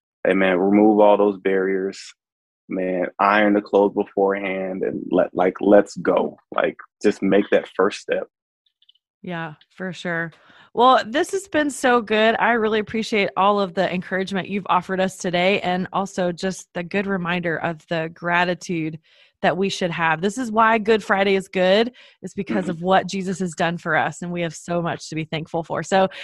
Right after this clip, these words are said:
Speaker 2: thank you so much for sharing today and being on the show.
Speaker 1: My absolute pleasure. Thank you for having me.
Speaker 2: Yeah.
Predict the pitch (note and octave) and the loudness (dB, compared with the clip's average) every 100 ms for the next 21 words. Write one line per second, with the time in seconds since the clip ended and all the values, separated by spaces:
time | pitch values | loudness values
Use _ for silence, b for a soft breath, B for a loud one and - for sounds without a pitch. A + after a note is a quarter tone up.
0 | B A#3+ C4+ C#4+ D4 B3+ A#3+ A3 - G#3 | B 2 2 2 2 2 2 0 -2 -2
1 | - G#3 G#3 G3+ G3 F#3+ G3 F#3+ F#3 F3+ | 0 0 0 0 0 0 0 0 0 -2
2 | F3+ - E3 E3+ G3+ - _ _ _ _ | -2 0 0 0 -2 -6 _ _ _ _
3 | _ _ G#2+ G#2 G2+ B2 A2 G#2+ - - | _ _ -6 -2 0 0 2 0 0 0
4 | G2 F#2 A2 A2 G2+ G2+ - G#2+ F2+ G2 | 0 2 2 4 4 2 0 0 0 4
5 | A#2 F#2 E2+ D#2+ - _ _ F3+ F#3 B3 | 4 2 -6 -10 -14 _ _ -2 2 4
6 | A#3 | 4